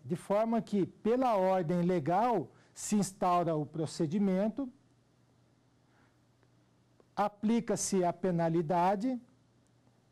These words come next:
depois de ouvido o interessado,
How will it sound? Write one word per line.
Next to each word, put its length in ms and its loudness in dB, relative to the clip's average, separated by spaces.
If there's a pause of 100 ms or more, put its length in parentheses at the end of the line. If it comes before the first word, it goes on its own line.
(320)
depois 440 -2
de 120 0
ouvido 560 0
o 140 0
interessado, 880 0